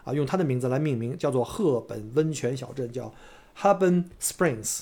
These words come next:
啊，就是叫这个名字了。从此以后就一直到现在啊。呃，伴随着这个黄金的发现啊，大家到处来挖金子、采矿的这个同时，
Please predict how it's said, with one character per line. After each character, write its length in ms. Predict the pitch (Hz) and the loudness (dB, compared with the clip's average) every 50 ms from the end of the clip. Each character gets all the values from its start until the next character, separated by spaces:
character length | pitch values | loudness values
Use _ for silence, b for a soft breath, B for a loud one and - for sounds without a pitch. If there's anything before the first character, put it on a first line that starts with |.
| - - | -8 -12
啊， 120 | 113 113 | -10 -4
就 120 | - 143 | -2 -2
是 140 | 131 139 127 | 0 0 -2
叫 220 | 131 - 175 147 127 | 0 2 2 4 4
这 100 | 147 143 | 4 2
个 80 | 131 | 0
名 180 | 117 113 107 123 | -2 -2 -2 -2
字 80 | 131 | -2
了。 140 | 127 117 - - | -2 -2 -4 -8
从 200 | - - 131 139 | -10 -4 -4 -2
此 140 | 131 - 147 | -2 0 0
以 60 | 123 | 0
后 100 | 110 135 | 0 2
就 80 | 131 156 | 0 2
一 140 | 175 170 139 | 2 2 2
直 100 | 127 156 | 4 6
到 120 | 196 170 | 6 6
现 320 | 131 - - 247 175 147 156 | 4 4 4 4 4 6 4
在 180 | 220 - 131 | 2 2 0
啊。 120 | 113 - B B B B B B B B B | -2 -10 B B B B B B B B B
呃， 240 | - 202 196 202 202 | 0 2 4 4 2
伴 300 | 202 202 285 277 247 214 180 | 2 4 8 8 8 8 8
随 180 | - 160 175 | 8 8 10
着 100 | 214 233 | 10 10
这 80 | 214 196 | 10 10
个 60 | 165 | 6
黄 280 | - - 139 143 180 196 | 4 4 4 4 4 4
金 120 | 208 233 | 4 4
的 80 | 208 165 | 4 4
发 220 | - 208 185 202 | 6 4 4 4
现 200 | 175 214 196 143 | 4 4 2 2
啊， 140 | 120 120 123 - | 0 -4 -4 -2
大 120 | 170 156 | 0 2
家 100 | 160 160 | 2 2
到 240 | 165 - 127 139 139 | 4 2 2 2 2
处 120 | - 160 | 2 2
来 220 | 143 139 151 175 - - | 4 4 4 4 2 0
挖 160 | 190 180 190 | -2 -2 0
金 240 | 180 185 233 220 202 | 2 4 4 4 4
子、 140 | 160 - - b b b b - | 2 0 -2 b b b b -14
采 280 | - - - 127 123 | -8 -6 -4 -4 -4
矿 300 | 135 - - - 233 185 | -4 2 6 8 8 8
的 80 | 165 151 | 8 6
这 80 | 151 156 | 6 4
个 80 | 147 | 4
同 320 | 139 - - 170 220 269 - | 2 0 0 2 4 4 4
时， 380 | - - 156 202 226 - - | 4 6 6 6 6 4 2